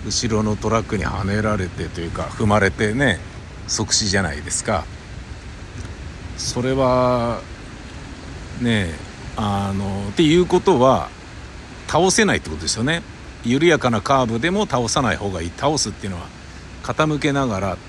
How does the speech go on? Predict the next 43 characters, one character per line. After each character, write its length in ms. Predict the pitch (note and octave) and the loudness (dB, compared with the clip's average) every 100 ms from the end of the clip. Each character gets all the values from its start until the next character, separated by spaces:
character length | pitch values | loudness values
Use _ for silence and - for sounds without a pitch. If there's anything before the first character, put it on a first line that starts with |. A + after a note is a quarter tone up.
| - | -4
で 120 | C#3 D3 | 0 2
も、 240 | A2+ G#2 - - - - - - - | 0 -4 -10 -16 -16 -16 -14 -12 -6
傾 300 | - G3 G#3 | 2 4 4
け 100 | A#3 | 6
な 80 | E3+ | 6
い 40 | |
で 80 | A2 | 4
曲 180 | G#2+ G#2 | 4 4
が 80 | |
る 80 | A#2+ | 2
っ 40 | A2 | 2
て 60 | |
い 20 | |
う 20 | G2+ | -2
の 40 | |
は 60 | E2+ | 2
結 220 | F#3+ - | 0 0
構 160 | - G#2 | -2 -2
ね、 120 | A2+ | -2
低 220 | - D3+ | 0 0
速 180 | C#3+ D3+ | 0 0
に 100 | D3+ | -2
し 100 | C#3+ | 0
な 100 | C#3 | 0
い 60 | C3 | 0
と 100 | B2+ | -2
難 280 | A2+ A2+ A#2 | -2 0 -2
し 160 | A2+ | -2
い 40 | G2 | -4
し、 320 | - G2 E2+ - - - - - - - - - - - - - - - - - - - - - | -4 -6 -8 -12 -16 -16 -16 -16 -16 -16 -16 -16 -16 -16 -16 -16 -16 -16 -16 -16 -16 -16 -16 -6
だ 80 | C3 | -4
っ 40 | B2+ | -2
て、 840 | - G#2+ G2 F#2 F#2 F#2 F#2 - | 0 2 2 0 -4 -4 -8 -4
あ 60 | - | 0
ん 60 | G#3 | 2
ま 80 | |
な 180 | D#3+ A3 | 4 4
い 80 | C#4+ | 4
で 100 | G#2 | 2
す 200 | - E2 | 2 0
よ。 200 | F2 G#2+ | -2 -2
あ 120 | - | -2
の、 120 | G2 | -2